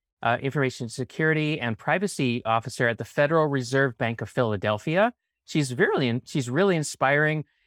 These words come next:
Um, if anybody wants to listen to episode sixty-nine, just go to yourcyberpath,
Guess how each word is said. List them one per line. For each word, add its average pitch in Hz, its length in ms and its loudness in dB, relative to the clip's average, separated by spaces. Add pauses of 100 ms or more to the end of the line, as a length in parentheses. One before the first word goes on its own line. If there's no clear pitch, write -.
Um, 120 420 4
if 131 160 -4
anybody 170 300 2
wants 143 480 -2
to 135 320 -2
listen 131 300 -2
to 139 120 -6
episode 127 520 -2
sixty-nine, 123 600 -2
just 127 180 -6
go 123 100 2
to 113 60 -2
yourcyberpath, 120 920 0